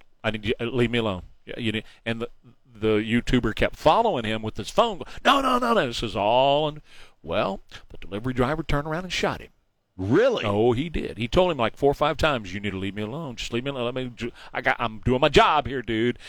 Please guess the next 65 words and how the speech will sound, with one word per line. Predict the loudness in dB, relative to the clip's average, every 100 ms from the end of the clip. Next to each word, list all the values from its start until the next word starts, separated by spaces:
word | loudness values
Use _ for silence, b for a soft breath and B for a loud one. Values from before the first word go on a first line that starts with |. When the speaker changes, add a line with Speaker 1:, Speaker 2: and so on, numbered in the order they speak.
| B -8
Speaker 1:
And, | -8 -6 -8
and | -6 -4
the |
You-, | -4 -4 -8 -2 0 2
YouTube | 4 4
influencer | 4 4 0 2 0 -2
kept, | -2 2
"Hey, | 2 2
man," | 0 -2 -4 -14 -10 -2
'cause | -2 0
it's | 2
all | 4 4
about | 2 0 -6 _ _
provoking | 4 4 4 4
a | 6
Speaker 2:
They | 8
don't | 8 6 4
Speaker 1:
response. | 0
Speaker 2:
care | 2 4 4 4
about | 4 2
anybody | 2 4 4 4
else | 4 0
as | 0
long | 0 0
as | -2
they, | -6 -4
as | 0
long | 0
as | 0
they | 0
get | -2
the | -2
response | 2 4
Speaker 1:
They | 4
gotta | 4
Speaker 2:
they | 6
Speaker 1:
get | 6 6
their |
Speaker 2:
want, | 4 4 4 2
the, | -2
the |
Speaker 1:
content. | -2 -4
Speaker 2:
footage | 0 2 2 -2
or | -2
whatever. | -2 -4 -2
Speaker 1:
That's | 2 4
Speaker 2:
Yeah. | 2
Speaker 1:
right. | 0 -12 B B B 0
Speaker 2:
So | 4
Speaker 1:
So | 6 6 0
Speaker 2:
did, |
did | -6
he | -6
die? | -8 -6 -6 0
Speaker 1:
No, | 4 6 4 0 0
it, | 0 2 4
uh, | 6 6 4
no, | 2 4 4 4
he's, | 2 -6 -12
he's | -16 -4
back | 0 2 2
out | 2
of |
the | 2 0
hospital. | 0 0 2 2 2